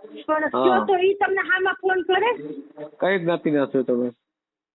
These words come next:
Speaker 1: અમે કપોળના છીએ, કપોળ વૈષ્ણવ.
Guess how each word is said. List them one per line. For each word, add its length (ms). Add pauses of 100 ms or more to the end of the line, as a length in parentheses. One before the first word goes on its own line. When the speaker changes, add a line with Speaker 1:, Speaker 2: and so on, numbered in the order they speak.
(400)
Speaker 1:
અમે 240
કપોળના 600
છીએ, 200 (220)
કપોળ 340
વૈષ્ણવ. 440